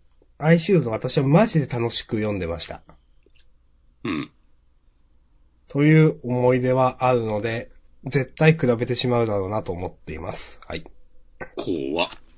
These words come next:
Speaker 1: <laughs> そして、えーっと、センターカラーがチェンソーマン。うん。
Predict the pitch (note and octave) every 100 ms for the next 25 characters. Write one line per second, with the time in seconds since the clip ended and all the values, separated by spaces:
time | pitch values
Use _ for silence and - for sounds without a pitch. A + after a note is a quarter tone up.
0 | - - - - - - - - - -
1 | G3 E3 D#3+ - _ _ - - - -
2 | - - - - - _ _ _ - -
3 | - _ _ - _ _ - - - D#3+
4 | D#3+ - - G#3+ A3 - - D3+ D3 D3
5 | C#3+ C#3+ C#3 - _ D3+ C#3 C3+ C3+ C3+
6 | C3+ G#3 G3+ G3+ F#3+ G3 E3 B2 G#2 -
7 | D#3 D#3+ E3+ C3 G2 - - _ _ -
8 | - - _ _ _ - - - - -
9 | _ - - - - - - - _ -
10 | - - - - - G3+